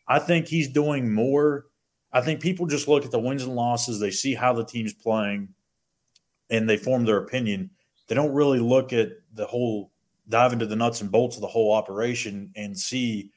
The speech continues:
what this team really should be. So if they get to eight and nine, I think, again, I think that's kind of exceeding expectations at this point.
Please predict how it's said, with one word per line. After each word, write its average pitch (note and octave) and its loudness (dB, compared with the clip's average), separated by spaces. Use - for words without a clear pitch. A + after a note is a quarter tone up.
what B2 6
this A2+ -2
team A#2 0
really A2+ 4
should B2+ 0
be. F#2 -8
So A2+ 2
if A#2+ -4
they C3 4
get C#3 0
to C3 2
eight B2+ 0
and B2+ -6
nine, B2 2
I A#2+ 0
think, B2 -4
again, A#2+ 0
I A2+ 2
think A#2 -4
that's B2 0
kind C#3+ 2
of C3 -4
exceeding C3 -4
expectations B2 -2
at F2+ -10
this F2+ -14
point. F2 -14